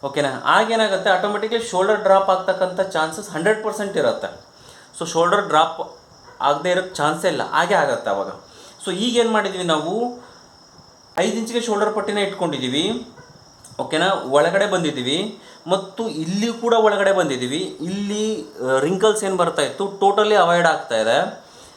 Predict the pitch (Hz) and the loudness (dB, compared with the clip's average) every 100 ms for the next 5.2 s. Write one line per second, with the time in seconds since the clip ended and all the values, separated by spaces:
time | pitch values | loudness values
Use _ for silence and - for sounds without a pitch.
0 | - - - 214 - 160 208 202 202 214 | -20 -14 -4 -4 -4 -4 0 2 4 4
1 | 185 180 170 156 135 123 131 208 - - | 6 4 4 0 -2 -4 -8 -8 -12 -18
2 | - 190 175 202 202 - 165 - 156 117 | -6 -2 0 0 0 0 -4 -2 0 0
3 | - - 208 202 208 196 190 208 214 185 | -2 -8 -4 0 2 2 0 0 -2 -4
4 | 180 190 202 180 147 175 214 202 202 147 | -8 -8 -8 -6 -2 2 2 2 2 0
5 | 113 107 | 2 0